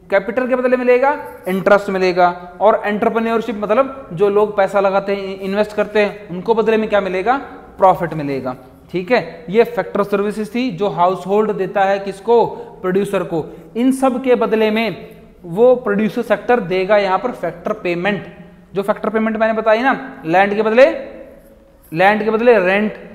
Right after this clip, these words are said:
लेबर के बदले wages, capital के बदले interest, entrepreneurship के बदले profit।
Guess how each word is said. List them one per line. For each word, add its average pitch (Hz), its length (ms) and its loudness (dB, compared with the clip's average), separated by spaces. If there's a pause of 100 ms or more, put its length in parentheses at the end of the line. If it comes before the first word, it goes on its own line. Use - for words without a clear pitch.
(140)
लेबर 208 320 4
के 226 100 4
बदले 233 240 6 (300)
wages, 185 540 2 (400)
capital 202 320 2
के 233 60 2
बदले 240 300 6 (280)
interest, 202 840 2
entrepreneurship 214 680 -2
के 233 60 -2
बदले 226 240 2
profit। 190 640 0